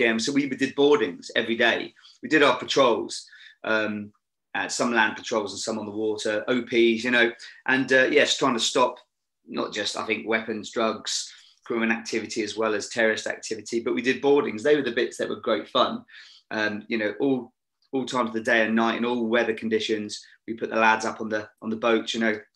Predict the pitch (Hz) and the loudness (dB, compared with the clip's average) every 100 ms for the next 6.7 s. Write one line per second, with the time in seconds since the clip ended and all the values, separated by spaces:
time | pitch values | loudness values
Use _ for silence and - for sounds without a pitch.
0 | _ _ _ _ _ _ - - - - | _ _ _ _ _ _ -8 -4 -4 -2
1 | 113 120 113 - 113 107 123 120 113 101 | 0 0 0 0 -2 2 2 0 -4 -4
2 | - - - - - 117 110 - 107 107 | -6 -18 -20 -20 -6 -4 -4 -2 -2 -2
3 | 110 101 - 110 - 104 117 113 - 107 | -2 -4 -4 -4 -6 -4 -4 -4 -6 -2
4 | 131 117 127 117 - 120 113 110 110 107 | -2 -2 -2 -2 -2 -2 -2 -4 -2 0
5 | 104 104 98 113 113 110 - 101 101 98 | -2 -4 -6 -4 -4 -6 -8 -8 -8 -10
6 | - - - - 107 98 | -18 -20 -18 -10 -4 -2